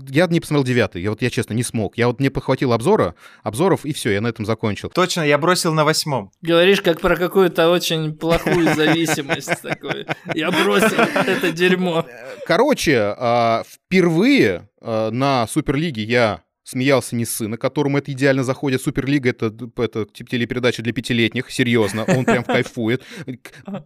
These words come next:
Speaker 1: Мишенька, что будем смотреть, Суперлигу или К В Н? Суперлигу будем смотреть, потому что она смешная.
Speaker 3: Слушай,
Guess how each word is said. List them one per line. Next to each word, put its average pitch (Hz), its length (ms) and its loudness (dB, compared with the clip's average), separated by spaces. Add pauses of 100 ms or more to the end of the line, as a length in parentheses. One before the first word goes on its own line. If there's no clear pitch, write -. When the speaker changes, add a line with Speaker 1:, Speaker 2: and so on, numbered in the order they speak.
Speaker 1:
Мишенька, 196 400 2
что 196 160 2
будем 196 220 2
смотреть, 135 380 0
Суперлигу 220 460 0
или 160 80 4
К - 160 -2
В 127 80 2
Н? 104 140 0
Суперлигу 214 560 2
будем 95 160 -8
смотреть, 92 340 -12
потому 147 240 -6
что - 140 -4
она 127 80 -2
смешная. - 480 -8 (200)
Speaker 3:
Слушай, 180 520 0